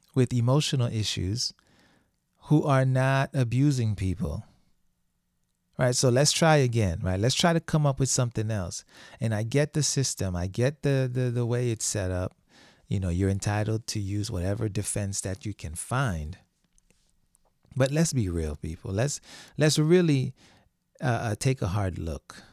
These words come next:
Okay? It's not a thing.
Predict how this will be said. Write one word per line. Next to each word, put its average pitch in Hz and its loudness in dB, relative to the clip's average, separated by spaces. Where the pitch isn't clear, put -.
Okay? 87 -4
It's 135 4
not 123 2
a 110 0
thing. 87 -4